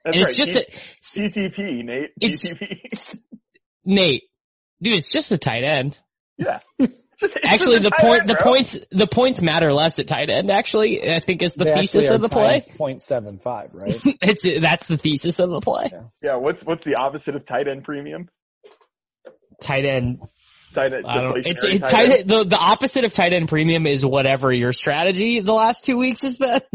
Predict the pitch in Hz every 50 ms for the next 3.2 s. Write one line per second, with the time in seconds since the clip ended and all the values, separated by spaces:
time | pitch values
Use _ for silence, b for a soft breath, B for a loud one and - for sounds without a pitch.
0 | 208 - 208 262 - - - 175 175 180 180 180 180 180 180 180 - - 170 165
1 | 170 160 - 143 160 208 214 202 208 180 - 175 - 156 190 214 202 - - -
2 | - 160 190 233 254 226 - - _ _ _ _ - 143 160 196 240 240 233 233
3 | 220 180 -